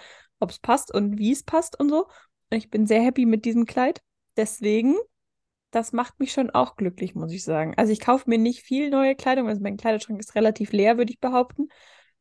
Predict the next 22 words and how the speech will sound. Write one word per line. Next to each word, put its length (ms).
Aber 1040
ja, 220
für 180
Silvester 640
brauchte 320
ich 160
einfach 240
ein 60
neues 240
Kleid. 340
Beziehungsweise, 460
was 120
heißt 160
brauchte, 380
wollte 380
ich 160
gerne 240
ein 100
neues 220
Kleid, 320
so. 280
Und 500